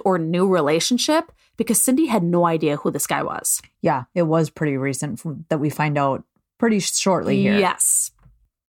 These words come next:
Speaker 2: Now, Sergeant Allen goes on to say that Casey claims that she didn't tell the police because she feared that the nanny would harm Kaylee if she did, which I wrote, "What? You're, like,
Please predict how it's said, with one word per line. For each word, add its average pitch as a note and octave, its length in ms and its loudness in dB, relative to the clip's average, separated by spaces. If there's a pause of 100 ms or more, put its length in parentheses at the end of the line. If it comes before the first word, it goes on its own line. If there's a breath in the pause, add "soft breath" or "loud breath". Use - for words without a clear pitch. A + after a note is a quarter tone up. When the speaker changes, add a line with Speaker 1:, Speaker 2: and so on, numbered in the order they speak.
(500)
Speaker 2:
Now, G#3 80 4
Sergeant D4+ 420 0
Allen F#3+ 320 2
goes F3 180 2
on E3 140 2
to E3 60 0
say F3 160 0
that - 220 -4
Casey F4+ 300 2
claims G3+ 380 2
that G#3+ 140 -2
she - 120 0
didn't C4+ 300 2
tell E3 240 0
the F3+ 80 2
police D#3+ 460 0
because F#3+ 320 -2
she G3+ 180 0
feared C4 760 0
that G3+ 120 0
the G3+ 100 0
nanny F3 440 2
would G3 160 2
harm F#3+ 480 2
Kaylee D3 380 0
if C3+ 100 -4
she - 180 -8
did, C4 380 0 (400)
which G#3+ 200 2
I B3+ 120 2
wrote, A#3+ 320 0
"What? E3 500 -8 (400)
You're, B3+ 160 2
like, C4 240 0